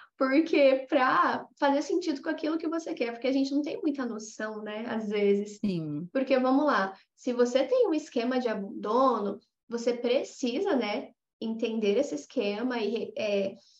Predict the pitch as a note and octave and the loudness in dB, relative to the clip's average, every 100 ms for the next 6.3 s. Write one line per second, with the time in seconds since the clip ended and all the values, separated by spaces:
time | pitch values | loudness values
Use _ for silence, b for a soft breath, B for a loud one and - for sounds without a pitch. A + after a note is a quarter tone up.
0 | b b _ - A#3+ G3+ G#3 A3 E4 F#4 | b b _ -2 0 4 4 4 2 2
1 | C#4 A#3+ A#3 A#3 A#3 G#3+ G#3 G#3 B3 - | 2 2 0 -6 -6 -6 -6 -6 -6 -4
2 | D4 C#4+ C#4 A#3+ C#4+ G4+ B3+ A#3 - A3+ | -2 2 2 4 0 0 0 -2 0 2
3 | C4+ D4 A3+ - B B B _ - C#4 | 4 4 2 -2 B B B _ 2 4
4 | C#4 C#4 - - _ - E4 B4+ C#4+ - | 6 4 0 -12 _ -4 -2 2 0 0
5 | C#4+ D4+ C#4+ - D#4 F#4+ G4 G#4+ D#4 B3+ | 0 2 2 2 0 0 0 4 4 4
6 | G3+ - | 0 -4